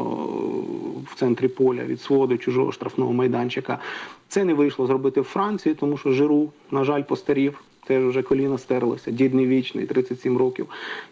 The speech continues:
І, ну, е, через те, як на мене, нападники мало забивали. І ці всі голи порозділялися на півзахисників, от,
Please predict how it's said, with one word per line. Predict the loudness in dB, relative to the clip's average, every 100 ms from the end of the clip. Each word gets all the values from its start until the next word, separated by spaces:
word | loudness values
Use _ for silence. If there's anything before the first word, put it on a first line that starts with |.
| _
І, | 2 4 4 0 -2
ну, | 2 2 0 -2
е, | -2 0 0 0 -2 -2 -2 -4 -6
через | -2 -2 -2
те, | -2 -2
як | -2 -2
на |
мене, | -2 0 -2 -4 -4
нападники | -2 -2 -2 -2 -2 0
мало | 0 2 0
забивали. | -2 0 2 2 -2 -8
І | -10
ці | -2 0
всі | 0
голи | 0 2 2
порозділялися | 0 -2 -2 0 0 0 -4 -4
на | -4 -2
півзахисників, | -2 -2 -2 -6 -4 -4 0
от, | 0